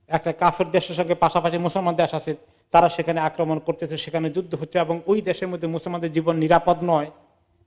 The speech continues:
তখন তাদের উপরে ফরজ হয়ে যায় পার্শ্ববর্তী মুসলিম দেশে হিজরত করা, আর পার্শ্ববর্তী মুসলিম দেশে দায়িত্ব হয়ে পড়ে তাদেরকে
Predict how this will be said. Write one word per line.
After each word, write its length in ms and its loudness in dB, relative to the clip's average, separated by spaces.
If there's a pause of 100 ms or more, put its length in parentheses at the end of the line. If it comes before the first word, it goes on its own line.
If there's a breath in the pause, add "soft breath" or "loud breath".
(640)
তখন 280 4
তাদের 360 2
উপরে 420 -2 (320)
ফরজ 260 4
হয়ে 280 -2
যায় 320 2
পার্শ্ববর্তী 560 -2
মুসলিম 360 -4
দেশে 380 0 (680)
হিজরত 340 0
করা, 180 -10
আর 140 -2
পার্শ্ববর্তী 540 -2
মুসলিম 300 -4
দেশে 160 -2
দায়িত্ব 340 0
হয়ে 140 2
পড়ে 180 2
তাদেরকে 540 6